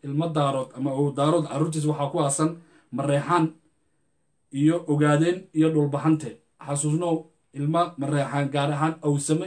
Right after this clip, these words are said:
iyo Uurmidig, hal buur ayay ku wada aasan yihiin oo gobolkaasi ah. Waxaa kaloo isla Siraar ku aasan oo iyadana, ah, een, ka mid ah awoowayaashaasi, Sheekh Samaroon, Sheekh Saxaaq iyo Sheekh Ciise,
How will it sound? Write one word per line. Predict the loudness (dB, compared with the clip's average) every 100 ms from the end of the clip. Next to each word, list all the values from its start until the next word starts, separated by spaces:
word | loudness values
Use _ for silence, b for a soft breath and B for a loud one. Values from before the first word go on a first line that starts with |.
| -2
iyo | 0
Uurmidig, | 4 4 4 0 -6 b b b
hal | -4 -2 -2
buur | 0 0 2
ayay | 2 4
ku | 2
wada | 0 0
aasan | 0 2 4
yihiin | 4
oo | 0 0
gobolkaasi | 0 0 -2 -4 -4
ah. | -4 -10 b b b b -4
Waxaa | 0 0
kaloo | 2 2 2 0
isla | -2 0
Siraar | 2 2 2 2
ku |
aasan | -2 -2 -2 -4 -6
oo | -4
iyadana, | 0 2 4 4 2
ah, | -2 -4 -8 b b b
een, | -10 -6 -6 -8 -10
ka | -4
mid | 0 0
ah | 0
awoowayaashaasi, | -4 0 2 4 2 0 0 -2 -6 _ _ _ _ _ -14
Sheekh | -6 -2
Samaroon, | 0 2 2 4 2 0 -6 _ _ _ _
Sheekh | -10 -6 -6
Saxaaq | -4 -2 0 0 -2 _ _ _ _ -8
iyo | -6
Sheekh | -2 -2 -2 -2
Ciise, | 0 0 -2